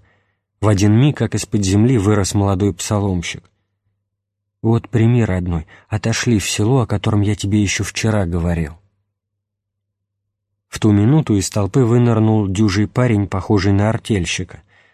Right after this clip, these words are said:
В руках у него был увесистый пакет.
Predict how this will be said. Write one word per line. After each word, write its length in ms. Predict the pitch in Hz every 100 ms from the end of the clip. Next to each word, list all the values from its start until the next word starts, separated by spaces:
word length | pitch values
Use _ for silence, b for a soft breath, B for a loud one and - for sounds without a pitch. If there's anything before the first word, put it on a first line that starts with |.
| b
В 60 | 110
руках 340 | 113 123 113
у 20 |
него 260 | 110 107 110
был 220 | 104 104
увесистый 640 | 104 101 107 - - 104
пакет. 480 | 92 110 - 87 -